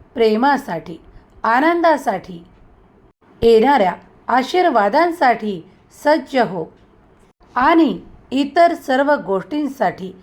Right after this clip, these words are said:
सज्ज व्हा. पुढील काही मिनिटे लक्ष देऊन ऐक, कारण यात तुझे जीवन परिवर्तन करणारे आशीर्वाद मी देत आहे. तुझ्या इच्छा,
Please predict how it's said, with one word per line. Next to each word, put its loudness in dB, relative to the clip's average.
सज्ज 0
व्हा. -2
पुढील 4
काही 0
मिनिटे -6
लक्ष -2
देऊन 0
ऐक, -4
कारण 2
यात 0
तुझे -10
जीवन 2
परिवर्तन -2
करणारे -2
आशीर्वाद 0
मी 0
देत -2
आहे. -6
तुझ्या -2
इच्छा, -10